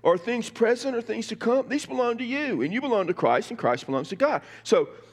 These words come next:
here is God who has sent Christ. Now, now realize Christ and God are, are, you know, equal in terms of eternal aspects, but when Christ became human, he, he, he took, he took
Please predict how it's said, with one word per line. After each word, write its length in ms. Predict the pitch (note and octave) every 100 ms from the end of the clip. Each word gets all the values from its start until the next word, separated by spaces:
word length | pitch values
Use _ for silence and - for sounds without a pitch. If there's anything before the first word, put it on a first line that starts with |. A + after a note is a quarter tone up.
| -
here 220 | - G3 C4+
is 120 | -
God 380 | E3+ C3 C#3 G#3
who 140 | F#3+
has 120 | F3
sent 200 | - F#3
Christ. 240 | - C#3+ - -
Now, 80 |
now 80 | C#3
realize 380 | C#3+ D#3+ C#3 - -
Christ 380 | - B2+ C#3 E3+
and 80 |
God 280 | D3 A#2+ A#2+
are, 160 | C#3 C#3 -
are, 220 | C3+ - - _ _ _ C#3+
you 60 |
know, 140 | - - -
equal 440 | A#3 - G#2+ A2+ - - _ - - -
in 140 | C3+
terms 340 | C3 C#3+ C3+
of 100 | C3+
eternal 600 | A#2+ - G#2+ A2+ - - -
aspects, 500 | D3 E3 - A#2 A2+
but 120 | -
when 120 | C3+ A#2+
Christ 380 | - C3 C3+
became 300 | D#3+ - D#3+
human, 360 | D#3 D3+ A#2 B2 - - - _
he, 200 | C3+ C#3+
he, 340 | - B2+ D#3 -
he 280 | - C3+ E3 -
took, 180 | - - - -
he 140 | D#3+
took 320 | - D#3+ E3